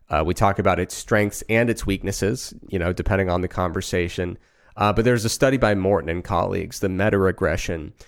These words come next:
uh, and they scaled their protein recommendation to body mass, just total weight. And they identified that their kind of recommended range for protein intake for supporting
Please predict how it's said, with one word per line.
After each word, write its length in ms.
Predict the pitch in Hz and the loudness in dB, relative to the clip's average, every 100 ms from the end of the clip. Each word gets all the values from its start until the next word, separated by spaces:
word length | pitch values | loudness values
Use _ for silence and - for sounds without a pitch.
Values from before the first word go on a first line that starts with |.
| _ _ - | _ _ -2
uh, 200 | 95 92 107 | 2 2 2
and 180 | 110 | 0
they 140 | 113 160 | 2 2
scaled 380 | - - 147 131 | 2 2 2 4
their 120 | 120 | 2
protein 480 | - 117 104 113 104 | 2 0 0 -2 0
recommendation 680 | 95 101 98 90 87 - | 0 0 -2 -2 -2 -4
to 80 | 87 | -4
body 320 | 85 82 82 | 0 0 0
mass, 480 | - - - - - - | -6 -12 -14 -14 -16 -16
just 220 | - - - | -14 -12 -4
total 540 | - 110 104 95 - | 2 4 4 2 0
weight. 500 | - 90 90 - - - _ _ _ - | -2 -2 -2 -6 -16 -16 _ _ _ 0
And 400 | 104 98 95 101 - | 4 4 2 -4 -10
they 340 | 104 101 131 139 | -2 2 4 4
identified 760 | 120 107 107 104 - 101 95 | 4 4 4 2 2 2 2
that 160 | 90 - | 0 0
their 140 | 113 | 0
kind 240 | 113 113 98 | 2 0 -2
of 120 | 95 | 0
recommended 580 | 104 110 113 101 98 92 | 0 0 -2 0 0 0
range 240 | 90 92 | -2 -2
for 140 | - | -6
protein 440 | - 107 98 - 98 | -2 0 0 0 0
intake 380 | 95 87 92 90 | 0 0 -2 -2
for 160 | 98 | -4
supporting 720 | - 104 - - 113 110 104 | -6 -6 -4 -2 2 2 0